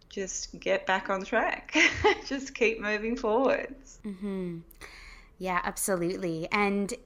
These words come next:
Speaker 2: I feel as though over the past couple of years, you've had some pretty big obstacles to overcome, Holly. Like, anybody that's been following your journey and kinda understands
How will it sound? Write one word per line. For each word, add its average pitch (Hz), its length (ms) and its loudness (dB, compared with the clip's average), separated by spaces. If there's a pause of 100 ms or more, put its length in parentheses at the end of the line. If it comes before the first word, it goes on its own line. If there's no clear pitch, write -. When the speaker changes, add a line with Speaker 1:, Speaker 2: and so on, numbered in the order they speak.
(280)
Speaker 2:
I - 60 0
feel 294 280 6
as 415 140 6
though 196 260 10
over 185 160 6
the 180 80 4
past 190 320 8
couple 196 220 2
of 170 140 4
years, 180 420 4
you've 175 160 -2
had 208 460 6
some 185 160 -2
pretty 202 580 2
big 175 400 6
obstacles 175 640 8
to 185 100 -2
overcome, 165 500 4
Holly. 185 420 6
Like, 175 260 4
anybody 185 460 4
that's 165 180 0
been 170 140 -4
following 170 420 6
your 165 140 4
journey 170 420 2
and 165 140 -2
kinda 170 400 6 (400)
understands 196 1080 6